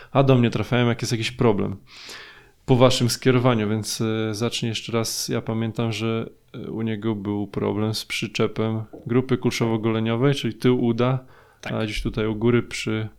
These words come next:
Speaker 1: pod tyłkiem, tak? Przy
Speaker 2: Tak.
Speaker 1: guzie, e, kulszowym.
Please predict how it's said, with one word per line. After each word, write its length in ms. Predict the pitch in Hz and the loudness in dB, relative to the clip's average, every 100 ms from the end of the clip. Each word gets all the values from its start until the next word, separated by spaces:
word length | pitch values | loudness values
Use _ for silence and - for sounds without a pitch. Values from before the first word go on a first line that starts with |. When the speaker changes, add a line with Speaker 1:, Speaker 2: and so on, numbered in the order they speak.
| _ | _
Speaker 1:
pod 220 | - 123 - | -4 -2 2
tyłkiem, 360 | 127 - 101 | 2 4 -2
tak? 240 | 110 113 - | 0 -4 -4
Przy 160 | - | -8
Speaker 2:
Tak. 60 | 107 | 0
Speaker 1:
guzie, 380 | 110 104 107 101 - - - - _ | 0 2 -2 -4 -10 -16 -16 -20 _
e, 200 | 107 104 101 | -4 -4 -2
kulszowym. 640 | 120 104 - 101 95 | -2 -2 -2 -2 -2